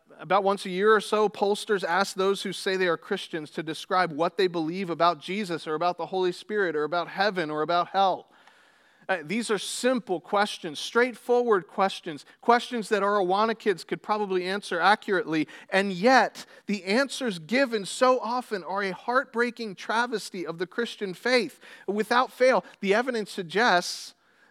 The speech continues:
uh, that, that so-called Christians in the United States are embracing a religion that has less and less to do with Jesus Christ, the Jesus of the Bible, with every passing year. You wanna know why this is happening?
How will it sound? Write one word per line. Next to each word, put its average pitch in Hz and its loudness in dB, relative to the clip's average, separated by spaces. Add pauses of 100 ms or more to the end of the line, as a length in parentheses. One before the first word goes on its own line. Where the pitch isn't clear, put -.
uh, 170 4
that, 180 0
that 196 -4
so-called 240 0
Christians 233 -2
in 220 -2
the 208 -2
United 202 0
States 226 -4
are 190 -2
embracing 190 -4
a 170 -2
religion 165 0 (220)
that 190 -2
has 175 -2
less 202 0
and 196 -6
less 190 -2
to 170 -6
do 185 -6
with 165 -4
Jesus 180 -10
Christ, 175 -4
the 151 -6
Jesus 175 -8
of 160 -6
the 143 -6
Bible, 156 -2 (280)
with 151 -6
every 156 -4
passing 139 -6
year. 135 -16 (2250)
You 135 -10
wanna 185 -6
know 202 -2
why 170 0
this 202 -8
is 175 -14
happening? 233 -4